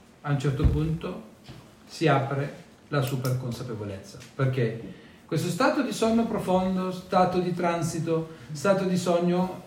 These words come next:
stato di sogno, stato di veglia, canale sinistro, che mi fa accedere alla consapevolezza di Dio, piano piano mi portano dentro alla superconsapevolezza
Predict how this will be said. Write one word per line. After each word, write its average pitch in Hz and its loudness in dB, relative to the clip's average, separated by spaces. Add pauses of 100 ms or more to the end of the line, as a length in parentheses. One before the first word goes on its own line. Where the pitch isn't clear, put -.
(120)
stato 180 4
di 156 0
sogno, 175 0
stato 185 2
di 160 0
veglia, 185 4
canale 175 2
sinistro, 180 -2 (640)
che 170 4
mi 160 2
fa 170 2
accedere 123 2
alla 131 0
consapevolezza 127 -2
di 175 -6
Dio, 160 0
piano 233 2
piano 202 0
mi 220 2
portano 180 0
dentro 151 0
alla 151 0
superconsapevolezza 110 -6